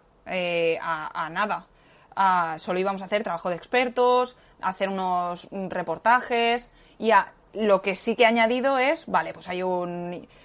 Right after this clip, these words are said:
hay un integrante del grupo que, que está de la mano de, de los impostores,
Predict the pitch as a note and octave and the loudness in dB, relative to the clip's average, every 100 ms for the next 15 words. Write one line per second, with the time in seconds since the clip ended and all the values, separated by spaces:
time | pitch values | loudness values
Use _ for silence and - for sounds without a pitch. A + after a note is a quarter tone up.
0 | - G3 G3+ G3 F#3 F3+ G3+ F#3+ F#3 F3+ | -6 -2 0 0 0 -2 0 2 2 2
1 | G3+ G3+ G3 F#3 F#3+ F3+ F3+ F3+ F3+ F3 | 0 2 0 0 0 0 2 0 0 -2
2 | - _ G#3 F#3+ - G3 G3 G3 G3 F3+ | -8 _ -6 -4 2 4 4 2 2 2
3 | F#3+ G3+ G3 G3 F#3+ F#3 F3+ F3+ F3+ - | 0 -2 -2 0 0 2 0 0 -2 -8
4 | - - G#3+ G3+ G3+ G3+ F#3+ - C#4 C4+ | -12 -2 0 0 -2 -2 -2 2 4 4
5 | C4+ C4+ C4 | 2 0 -4